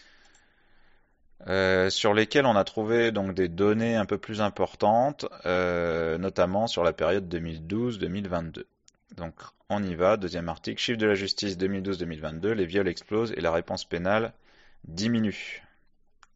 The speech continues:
Les statistiques du ministère de la Justice sont effarantes. Donc vous voyez la petite, euh,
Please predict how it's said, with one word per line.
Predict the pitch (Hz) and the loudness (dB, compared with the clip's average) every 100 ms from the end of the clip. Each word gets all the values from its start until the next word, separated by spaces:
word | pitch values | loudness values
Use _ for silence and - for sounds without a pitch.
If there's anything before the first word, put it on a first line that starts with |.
| _ _ _ _ _ _ - _ _ | _ _ _ _ _ _ -20 _ _
Les | 87 | -6
statistiques | - 104 107 - 92 | -2 -2 -2 -2 -2
du | |
ministère | 92 92 95 | -2 -2 -2
de | 87 | -2
la | |
Justice | 82 80 123 123 | -4 -6 -2 -2
sont | 98 87 | -2 0
effarantes. | 113 - 104 90 - - _ _ _ _ _ _ _ _ - - - _ - | 2 4 2 2 -6 -18 _ _ _ _ _ _ _ _ -20 -20 -20 _ -16
Donc | 82 | -12
vous | 82 | -8
voyez | 82 82 92 | -4 0 0
la | 82 | 0
petite, | - 92 - | -4 -10 -4
euh, | 80 69 | -2 0